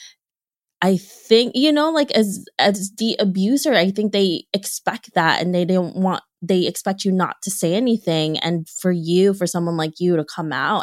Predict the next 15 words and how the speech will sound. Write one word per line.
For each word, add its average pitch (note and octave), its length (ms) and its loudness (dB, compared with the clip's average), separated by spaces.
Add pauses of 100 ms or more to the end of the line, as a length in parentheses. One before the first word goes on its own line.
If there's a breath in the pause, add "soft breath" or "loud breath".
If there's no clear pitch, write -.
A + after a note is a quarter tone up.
and E3 240 -4 (640 loud breath)
to G3+ 260 2
be F3 400 2
able F3 400 0 (120)
to E3 420 0
show G3 400 2
others, G#3 440 2
to F3 120 -4
show F3+ 220 0
other E3+ 260 0
men F#3 340 0
and E3 180 -2
also E3 600 0
women F#3 560 2
that D3 180 0